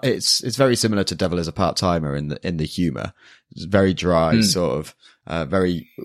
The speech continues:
Speaker 1: one-liners here and there,
Speaker 2: Relatable.
Speaker 1: very, um, subtle jokes a lot of the time, sort of just with the phrasing or the, the tone of voice and things like that, um, which land really well. So I think we put Devil,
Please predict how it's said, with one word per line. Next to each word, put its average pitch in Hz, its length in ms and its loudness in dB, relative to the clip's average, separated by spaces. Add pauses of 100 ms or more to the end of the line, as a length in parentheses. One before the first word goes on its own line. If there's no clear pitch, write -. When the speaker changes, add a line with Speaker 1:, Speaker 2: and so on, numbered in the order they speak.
(120)
Speaker 1:
one-liners 101 680 2
here 92 180 2
and 101 100 2
there, 101 100 2
Speaker 2:
Relatable. 85 420 0
Speaker 1:
very, 87 400 0 (340)
um, 82 520 -2
subtle - 520 4
jokes 73 380 0
a 82 60 -2
lot 76 160 0
of 67 60 -2
the 73 60 -4
time, 78 540 -2
sort - 240 2
of 82 200 -2 (220)
just - 280 0
with 90 260 2
the 92 100 0
phrasing 87 680 2
or 82 140 2
the, 80 160 0
the - 140 -2
tone 87 340 2
of 82 120 0
voice 82 480 2
and 71 120 -8
things 85 200 -4
like 78 140 0
that, 71 200 -4 (300)
um, 73 320 -4 (300)
which - 320 -4 (220)
land 87 300 2
really 80 240 2
well. 76 220 2
So 82 160 0
I 82 40 -2
think 87 280 -4 (380)
we 104 100 2
put - 220 2
Devil, 98 420 2